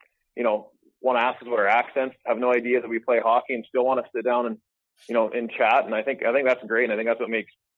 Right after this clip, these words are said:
makes Belfast special. I mean, I still struggle with, uh, with some people's accents sometimes, <laughs> uh, if they're talking pretty fast. But other, other than that, I feel right at home, and it's been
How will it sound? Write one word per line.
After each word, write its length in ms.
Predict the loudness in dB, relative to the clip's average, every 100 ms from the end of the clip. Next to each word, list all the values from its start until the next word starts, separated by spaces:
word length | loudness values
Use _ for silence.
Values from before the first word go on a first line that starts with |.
| _ _ _
makes 180 | -4 -2
Belfast 520 | 2 2 4 2 2 -6 -20 _ _
special. 380 | -2 0 2 0
I 20 |
mean, 140 | 0 -2
I 60 | 0
still 220 | 2 2
struggle 300 | 4 2 4
with, 180 | 4 4
uh, 220 | 2 2 0 _ _ _ _ _ -4
with 80 | -2
some 140 | 0
people's 240 | 2 2
accents 480 | 4 2 2 -2 0
sometimes, 500 | -2 0 0 0 -2 -12 -20
<laughs> 220 | -20 -6
uh, 120 | -2 -2 -2
if 140 | -4
they're 100 | -2
talking 300 | 0 0 0
pretty 240 | -2 -2
fast. 320 | 0 2 2 0 _
But 160 | 0 0 -4 _ -12 -2
other, 180 | 2 4
other 160 | 4 4
than 80 | 4
that, 160 | 2
I 40 | 2
feel 200 | 4 4
right 180 | 4
at 80 | 4
home, 280 | 2 -2 -2
and 60 | -6
it's 100 | -2
been 180 | -4